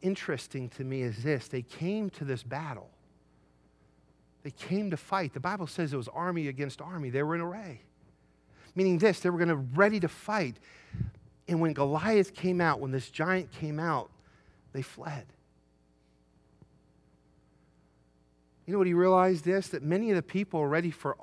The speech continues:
the army, are ready for battle. They're ready for war, but they're not ready for the sacrifice that comes with it.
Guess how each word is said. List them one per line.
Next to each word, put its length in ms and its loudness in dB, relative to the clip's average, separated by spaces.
the 160 -4
army, 420 0
are 60 0
ready 200 2
for 160 -8
battle. 480 -4
They're 100 -2
ready 220 8
for 180 -4
war, 520 -4
but 100 -20
they're 120 -10
not 160 -4
ready 160 0
for 120 -8
the 100 -8
sacrifice 640 -4
that 120 -20
comes 260 -10
with 240 -14
it. 120 -20